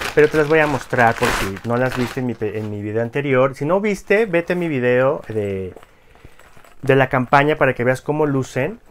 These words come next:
Mira, esta es la... la, son doce, son dos, no es una. Esta es un poquito más sencilla.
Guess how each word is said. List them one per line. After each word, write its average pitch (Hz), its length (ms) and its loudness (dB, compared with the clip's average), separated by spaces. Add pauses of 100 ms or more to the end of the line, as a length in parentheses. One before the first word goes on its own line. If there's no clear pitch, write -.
(380)
Mira, 135 400 -2 (400)
esta 131 300 -4
es 123 100 -4
la... 120 320 -2
la, 95 540 -10 (720)
son 196 240 0
doce, 151 400 2
son 160 200 -4
dos, 135 220 0
no 123 180 -2
es 117 160 -8
una. 117 320 -6 (1300)
Esta 147 220 -2
es 139 60 -4
un 143 80 -6
poquito 139 340 -4
más 131 200 -2
sencilla. 147 640 -2